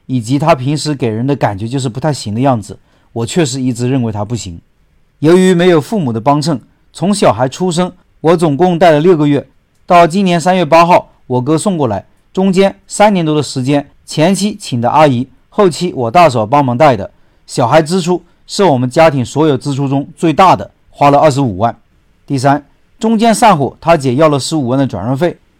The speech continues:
竞争对手来了，老店翻修花了十万，开分店亏了十万，这些都是中间比较大额的支出。第四，他姐当时散伙，我们当时没那么多钱，走的是贷款，前后这些年贷款利息两万多。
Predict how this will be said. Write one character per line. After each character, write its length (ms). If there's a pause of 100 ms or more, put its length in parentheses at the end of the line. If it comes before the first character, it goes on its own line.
(120)
竞 180
争 140
对 140
手 160
来 180
了， 220 (100)
老 220
店 200
翻 240
修 300
花 160
了 80
十 220
万， 200 (300)
开 160
分 220
店 320
亏 220
了 100
十 180
万， 220 (340)
这 160
些 280 (180)
都 160
是 120
中 220
间 220
比 120
较 140
大 240
额 100
的 80
支 200
出。 220 (500)
第 100
四， 260 (400)
他 160
姐 240
当 180
时 100
散 220
伙， 180 (100)
我 140
们 140
当 120
时 100
没 100
那 80
么 80
多 100
钱， 260 (260)
走 160
的 80
是 100
贷 160
款， 220 (340)
前 240
后 100
这 140
些 80
年 180
贷 200
款 200
利 140
息 160
两 220
万 160
多。 200